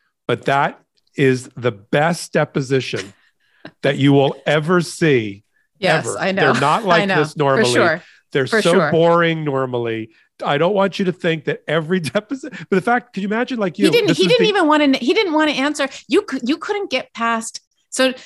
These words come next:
Speaker 2: typically when you say to someone who's testifying under oath, "Raise your right hand. Do you solemnly swear to tell the truth, the whole truth?" Yes. "Please state your name for the record." "My name is Karen Friedman Agnifilo." "Please state the county of residence."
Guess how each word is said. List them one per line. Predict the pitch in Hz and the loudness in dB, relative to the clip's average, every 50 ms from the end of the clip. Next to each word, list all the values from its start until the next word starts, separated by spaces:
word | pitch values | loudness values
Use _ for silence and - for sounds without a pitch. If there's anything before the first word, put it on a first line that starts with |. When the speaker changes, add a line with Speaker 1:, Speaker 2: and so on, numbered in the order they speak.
| - _ _ - | -20 _ _ -4
Speaker 2:
typically | - 403 403 392 277 - 254 233 220 214 208 | -2 -2 -2 -2 -4 -2 -2 -2 -2 -2 -2
when | - 226 208 | -2 0 0
you | 214 214 | 0 -2
say | - - 240 226 | -2 -2 -2 -2
to | 226 240 | -2 -2
someone | 233 - 208 196 196 196 190 190 190 | -2 -2 -2 0 0 -2 -2 -2 -2
who's | 175 214 202 190 | -2 -2 -2 -2
testifying | - - 330 339 - - - - 208 196 196 190 | -2 -2 -2 -2 -2 -4 -4 -2 -2 -2 -2 -2
under | 190 196 185 196 208 - | -2 -2 0 0 0 2
oath, | 262 233 220 220 - 180 | 2 2 2 0 -2 -4
"Raise | 190 196 196 196 | -4 -2 -2 -2
your | 208 196 | 0 0
right | 202 196 202 | 0 0 0
hand. | 262 285 269 262 233 | 0 0 0 0 -2
Do | 208 196 | -4 -6
you | 190 | -6
solemnly | 185 - 202 196 196 196 190 | -2 0 0 0 0 0 -2
swear | 185 - 220 196 190 | -2 -2 -2 -2 -2
to | 185 | -2
tell | 185 - 196 185 | -4 -4 -4 -4
the | 190 | -4
truth, | 185 - 208 202 196 | -4 -4 -4 -2 -2
the | 196 | -2
whole | 202 208 | -2 -2
truth?" | 196 208 202 190 208 196 170 | -2 -2 -2 0 0 0 0
Yes. | 170 139 - - - - - - - _ _ _ | 0 -4 -4 -6 -12 -20 -20 -20 -20 _ _ _
"Please | - 240 254 - | -2 0 0 0
state | - 285 240 - | 0 -2 -2 -2
your | - 220 | -4 -4
name | 202 190 180 175 | -2 -2 -4 -4
for | 175 - | -4 -6
the | 175 160 | -6 -4
record." | 160 156 156 156 - 156 131 117 - _ _ | -2 -4 -4 -4 -4 -6 -6 -6 -8 _ _
"My | - - 170 | -8 -6 -4
name | 170 170 165 165 170 | -2 -2 -2 -2 -2
is | 165 160 156 156 - | -2 -4 -6 -8 -8
Karen | - 175 165 156 | -4 -4 -4 -2
Friedman | 156 - 175 165 156 160 | -2 -4 -4 -4 -2 -4
Agnifilo." | 156 151 151 160 151 151 - 151 143 156 - - | -4 -4 -4 -6 -6 -6 -4 -4 -4 -6 -6 -4
"Please | - 262 285 269 | -2 -2 -2 -2
state | - 285 277 262 - _ _ _ _ _ _ _ _ _ _ _ - - | -2 -2 -2 -4 -4 _ _ _ _ _ _ _ _ _ _ _ -14 -10
the | - 190 | -10 -8
county | - - - 285 294 320 294 330 311 269 | -6 -2 0 2 2 2 2 0 0 0
of | - 226 196 180 | -2 -4 -4 -2
residence." | 185 208 226 226 226 196 160 123 85 - - - | 0 0 0 0 -2 -4 -4 -6 -6 -10 -16 -18